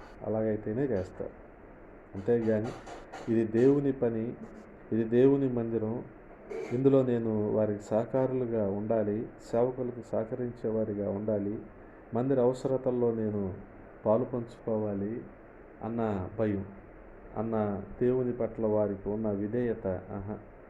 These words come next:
నేటి దినాల్లో మనం చూడలేకపోతా ఉన్నాం. గమనించండి,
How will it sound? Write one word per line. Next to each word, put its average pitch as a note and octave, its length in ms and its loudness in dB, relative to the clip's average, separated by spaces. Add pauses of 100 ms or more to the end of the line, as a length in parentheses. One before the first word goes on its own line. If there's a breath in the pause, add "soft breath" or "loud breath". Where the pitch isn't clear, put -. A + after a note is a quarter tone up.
(320)
నేటి G#2 160 -4
దినాల్లో G#2+ 420 0
మనం G2 440 -2 (280)
చూడలేకపోతా G#2 1080 -4
ఉన్నాం. F#2 600 -10
గమనించండి, F#2 760 -6